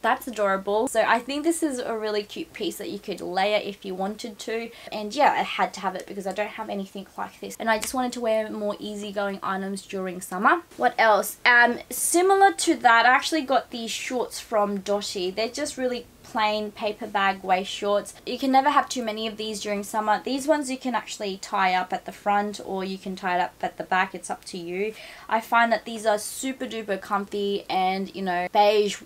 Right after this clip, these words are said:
paper bag waist shorts, that's, like, quintessential summer. And so, um, it's been, like, my summer uniform right now. I love, love, love these shorts, and you can just pair it with anything and it works. Moving on, so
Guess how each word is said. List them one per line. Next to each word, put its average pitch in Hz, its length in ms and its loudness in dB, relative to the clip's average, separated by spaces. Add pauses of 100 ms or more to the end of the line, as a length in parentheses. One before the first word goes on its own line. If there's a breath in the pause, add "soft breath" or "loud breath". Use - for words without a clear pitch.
(100)
paper 214 280 -4
bag 190 260 4
waist 190 220 0
shorts, - 300 -6
that's, - 220 -8
like, 190 320 2
quintessential 190 640 -6
summer. 190 500 0
And 185 200 -6
so, 175 220 -4
um, 170 220 0
it's 190 140 -8
been, 190 240 -2
like, 175 180 -2
my 180 220 0
summer 180 320 -4
uniform 170 600 -4
right 156 200 -8
now. 214 420 4
I 180 80 0
love, 180 260 -2
love, 180 160 -2
love 175 200 -2
these 175 160 -4
shorts, 208 340 -6
and 196 100 -4
you 180 60 -6
can 190 140 -10
just - 240 -12
pair 190 240 -6
it 180 100 -6
with 185 200 -8 (120)
anything 175 500 -8
and 175 120 -6
it 156 200 -12
works. 208 560 0 (160 loud breath)
Moving 330 440 4
on, 254 200 6
so 269 320 6